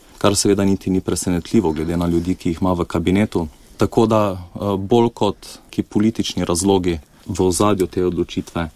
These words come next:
je po mojem mnenju, eh, kapitalski interes velikih družb, ki so pa hkrati tudi veliki onesnaževalci.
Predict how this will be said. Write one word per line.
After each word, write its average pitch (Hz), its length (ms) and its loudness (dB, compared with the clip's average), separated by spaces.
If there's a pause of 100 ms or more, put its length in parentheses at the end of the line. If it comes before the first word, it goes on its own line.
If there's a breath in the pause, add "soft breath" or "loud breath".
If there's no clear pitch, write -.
(120)
je 92 120 0
po 95 160 -2
mojem 95 260 2
mnenju, 90 360 2
eh, 87 320 -4
kapitalski - 640 -2
interes 87 420 -2
velikih 87 320 -2
družb, 107 320 0
ki - 100 -6
so - 140 -8
pa - 120 -8
hkrati 85 360 -6
tudi 85 240 -2
veliki 82 320 -4
onesnaževalci. 78 840 -4